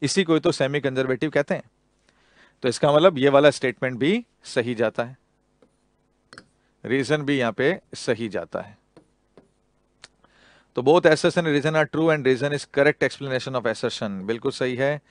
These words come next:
अभिकथन और तर्क दोनों सही हैं, तर्क अभिकथन की सही व्याख्या भी करता है, इसलिए आंसर जाएगा ए। In the given figure,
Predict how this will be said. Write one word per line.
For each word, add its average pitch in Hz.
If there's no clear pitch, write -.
अभिकथन 147
और 135
तर्क 127
दोनों 120
सही 139
हैं, 147
तर्क 139
अभिकथन 127
की 135
सही 120
व्याख्या 110
भी 170
करता 104
है, -
इसलिए 127
आंसर 120
जाएगा 107
ए। 113
In 160
the 208
given 175
figure, 139